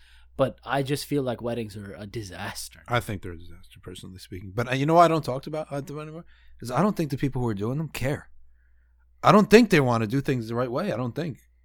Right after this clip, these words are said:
Speaker 1: No?
Speaker 2: Because it, you went so far and you planned, like, in cold blood, all this, this acts of disobedience, right?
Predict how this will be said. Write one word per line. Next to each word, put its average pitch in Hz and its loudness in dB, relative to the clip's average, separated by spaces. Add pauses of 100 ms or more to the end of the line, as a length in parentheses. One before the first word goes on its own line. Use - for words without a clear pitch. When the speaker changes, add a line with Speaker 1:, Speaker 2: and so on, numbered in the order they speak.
(220)
Speaker 1:
No? 175 0 (160)
Speaker 2:
Because 147 4
it, 151 2
you 180 6
went 196 8
so 196 10
far 151 6
and 151 2
you 147 2
planned, 139 0 (220)
like, 120 0
in 123 -2
cold 156 4
blood, 135 6
all 143 10
this, 151 -2
this 139 -6 (120)
acts 135 0
of 123 -6
disobedience, 117 -8
right? 104 -8